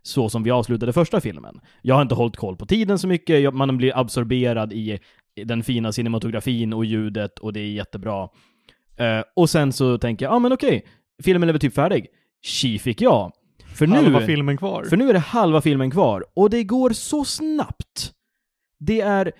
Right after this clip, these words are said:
Speaker 1: för varje ny sak som händer så tänker jag, "Okej, är vi färdiga nu? Nej, det var en sak till. Är vi färdiga nu? Nej, vi är fortfarande inte färdiga." De, han tar sig hela vägen söderut. Han övertalar alla fundamentalism-, lism-,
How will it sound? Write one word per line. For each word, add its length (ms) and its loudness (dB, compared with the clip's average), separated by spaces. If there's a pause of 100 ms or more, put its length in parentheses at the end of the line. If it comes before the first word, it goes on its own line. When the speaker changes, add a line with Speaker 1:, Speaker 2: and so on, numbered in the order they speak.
(120)
Speaker 1:
för 120 2
varje 380 2
ny 400 0
sak 320 0
som 120 -2
händer 260 0
så 120 -4
tänker 200 0
jag, 200 -4
"Okej, 280 2
är 100 -2
vi 120 -2
färdiga 420 -2
nu? 500 -2 (280)
Nej, 200 -2 (260)
det 80 -8
var 80 0
en 80 -2
sak 100 -4
till. 240 -2
Är 80 2
vi 80 4
färdiga 360 0
nu? 540 0
Nej, 320 -6 (500)
vi 80 -4
är 40 -8
fortfarande 460 -4
inte 200 -6
färdiga." 460 -16 (640)
De, 280 2 (200)
han 320 0
tar 220 2
sig 160 2
hela 300 4
vägen 280 -2
söderut. 480 -2 (180)
Han 340 2
övertalar 720 2 (180)
alla 220 2
fundamentalism-, 760 -2
lism-, 380 -4